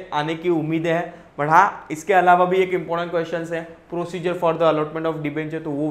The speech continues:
very, very important हो जाएगा। ठीक है, तो ये खाली अभी just discuss कर रहा हूँ, आने वाले sessions के अंदर अपन इसको पूरा discuss करना है। देखो,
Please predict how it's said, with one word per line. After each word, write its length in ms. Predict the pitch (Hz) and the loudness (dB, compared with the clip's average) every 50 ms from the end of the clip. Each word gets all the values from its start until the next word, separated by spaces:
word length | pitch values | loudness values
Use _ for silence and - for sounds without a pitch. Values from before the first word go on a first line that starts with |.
| 143 | 0
very, 180 | 147 139 143 143 147 | 0 0 0 0 0
very 160 | 139 139 135 | -2 -2 -4
important 320 | 123 131 135 135 135 135 | -6 -6 -6 -4 -4 -4
हो 100 | 131 131 | -6 -8
जाएगा। 320 | 127 123 127 123 123 127 131 - - - - _ _ _ | -8 -8 -8 -8 -8 -10 -12 -14 -18 -20 -20 _ _ _
ठीक 100 | 202 202 | 2 4
है, 100 | 269 269 269 - - - - | 4 2 2 -2 -10 -8 -6
तो 60 | 196 | -6
ये 280 | 190 170 160 190 214 233 | -4 0 8 8 8 8
खाली 220 | 226 226 214 220 | 8 6 4 4
अभी 160 | 220 202 226 185 | 6 4 4 4
just 200 | 220 220 190 170 | 4 4 4 0
discuss 360 | 185 175 - - 220 214 214 | -4 -6 -2 0 -2 -2 0
कर 140 | 208 202 190 | 0 0 2
रहा 100 | 190 196 | 2 2
हूँ, 140 | 208 208 208 - | 0 0 0 -2
आने 180 | 160 165 180 | -2 0 0
वाले 180 | 196 196 196 196 | 0 0 0 0
sessions 320 | 190 190 175 190 185 185 | -2 -4 -4 -4 -4 -4
के 80 | 180 190 | -2 -2
अंदर 200 | 180 180 185 180 | 0 0 0 0
अपन 220 | 175 180 180 180 | 0 0 0 -2
इसको 220 | 180 175 - - 190 | -2 -4 -4 -4 -6
पूरा 280 | 190 - 202 220 226 220 185 | -4 0 4 6 6 6 4
discuss 260 | 175 - - 196 196 | 0 -2 -2 -4 0
करना 160 | - 165 151 147 | 0 0 0 0
है। 60 | 151 | 0
देखो, 280 | 185 180 170 123 123 | 2 2 2 0 0